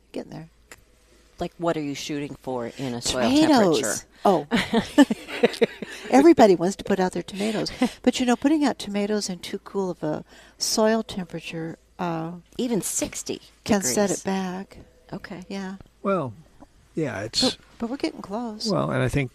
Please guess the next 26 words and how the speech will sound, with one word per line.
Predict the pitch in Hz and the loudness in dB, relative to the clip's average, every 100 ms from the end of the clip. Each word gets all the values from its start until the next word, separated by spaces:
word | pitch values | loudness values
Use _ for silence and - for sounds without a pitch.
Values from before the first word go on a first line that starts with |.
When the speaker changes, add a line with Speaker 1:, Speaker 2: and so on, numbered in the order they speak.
| - | -8
Speaker 3:
you | 147 | -6
know, | 101 | -6
the | 104 180 226 247 - 110 | -8 -10 -12 -6 -2 -2
forecast | - 120 - 110 - | 2 2 4 -2 0
could | 117 | -2
change | - 110 107 | -2 -2 -2
six | - - | -4 -4
times | - 113 107 98 - | -2 -2 -2 -4 -4
between | - 131 117 | -2 -2 0
now | 110 104 107 | 0 0 0
and | 104 95 - - - - | -2 -10 -16 -20 -18 -8
Speaker 1:
Noon. | 202 156 | 0 4
Speaker 3:
the | 131 | 6
end | 123 | 4
of | 110 | 4
the | 107 | 4
week, | 127 123 107 247 127 | 4 4 4 2 0
Speaker 1:
<laughs> | - | 0
Speaker 3:
but | 107 104 - - - - | 2 2 -2 -16 -20 -6
I | 135 | -2
think, | 190 185 - | -2 -4 -4
you | 147 | -2
know, | 110 | -2
they're | 104 | 0
saying | 98 120 107 104 131 - - 330 415 392 - - - - - - | 0 0 -2 -6 -10 -16 -12 -10 -8 -8 -10 -16 -18 -18 -14 -6
moderate | 117 113 113 113 | 2 4 6 2